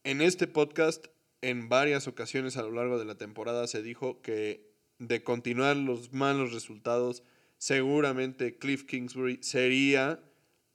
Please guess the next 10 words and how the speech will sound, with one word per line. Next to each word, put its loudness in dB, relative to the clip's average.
el 2
pagador 2
de -4
toda 2
esta -6
situación -4
y, 0
pues, -8
el -14
resultado -6